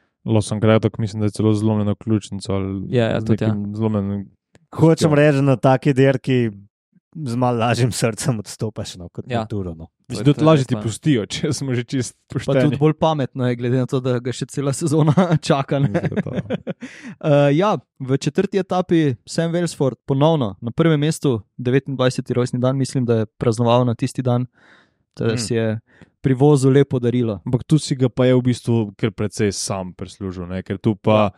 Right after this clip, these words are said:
Speaker 1: sta, so se v bistvu nekoliko izgubili, um,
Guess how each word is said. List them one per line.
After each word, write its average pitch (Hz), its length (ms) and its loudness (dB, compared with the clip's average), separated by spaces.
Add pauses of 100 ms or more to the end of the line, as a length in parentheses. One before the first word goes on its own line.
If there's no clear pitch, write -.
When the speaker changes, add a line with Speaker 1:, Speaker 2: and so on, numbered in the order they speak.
(360)
Speaker 1:
sta, - 520 -4 (280)
so - 200 -8
se 110 80 -4
v 120 100 0
bistvu 120 260 -4
nekoliko 117 400 0
izgubili, 127 440 2 (600)
um, 110 460 -2